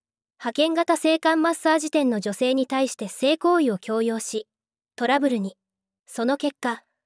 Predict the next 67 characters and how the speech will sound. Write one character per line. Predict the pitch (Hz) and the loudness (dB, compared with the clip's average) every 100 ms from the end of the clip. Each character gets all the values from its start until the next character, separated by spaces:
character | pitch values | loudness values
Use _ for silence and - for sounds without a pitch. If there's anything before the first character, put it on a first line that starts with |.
| _ _ | _ _
そ | - 254 | -2 2
の | 302 | 4
店 | 349 359 | 4 4
を | 294 | 2
出 | 208 202 | 0 -4
禁 | 269 320 | 0 0
に | 330 | 0
な | 349 | 0
っ | |
て | - | 0
い | 285 | 0
ま | 214 220 | 0 -6
す。 | - _ _ _ _ _ | -12 _ _ _ _ _
二 | 285 339 | -2 0
十 | 359 320 | 2 0
一 | 226 - 262 | 0 -2 0
人 | 285 | 2
目 | 277 262 | 2 0
は、 | 208 - _ _ _ - | -2 -6 _ _ _ -4
綾 | 214 262 | 0 2
野 | 311 | 2
剛 | 277 262 | 2 0
さ | - 220 | -2 -8
ん。 | - _ _ _ _ _ | -10 _ _ _ _ _
俳 | - 269 320 | -2 2 4
優 | 349 | 4
の | 330 311 | 2 2
綾 | 302 320 | 2 2
野 | 330 | 2
剛 | 330 311 | 2 2
さ | 277 | 0
ん | 254 | 0
は、 | 226 226 _ _ _ _ - | 0 -2 _ _ _ _ -14
酒 | 220 214 269 | -6 0 2
癖 | 294 302 | 2 2
が | 277 | 2
悪 | 269 277 | 2 0
く、 | - 202 - _ _ _ _ - | -2 -10 -10 _ _ _ _ -10
そ | - | -2
れ | 240 302 | 2 2
に | 302 | 2
伴 | 311 320 320 | 2 4 2
う | 233 | 2
女 | 214 | 0
性 | 202 294 311 | 0 2 2
ト | 339 | 2
ラ | 330 | 2
ブ | 311 | 2
ル | 233 | 2
を | 185 | 0
次 | - 233 339 | -4 -2 0
々 | 381 339 | 2 2
と | 233 | 0
起 | 196 | -2
こ | 262 | -2
し | - | 0
て | 262 | 0
い | 220 | 0
る | |
そ | 214 233 | -2 -6
う | 214 | -6
で | 196 | -8
す。 | - - _ _ _ _ | -12 -16 _ _ _ _
こ | - 240 | -6 -2
の | 285 | -2
ほ | 294 | -2
か、 | 240 208 | -4 -6